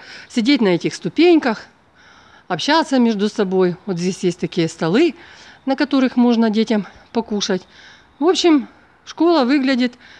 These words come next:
по-моему, если смотреть со, а, так сказать, взглядом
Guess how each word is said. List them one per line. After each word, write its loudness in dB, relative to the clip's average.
по-моему, 2
если 0
смотреть -2
со, -4
а, 0
так -4
сказать, -2
взглядом 0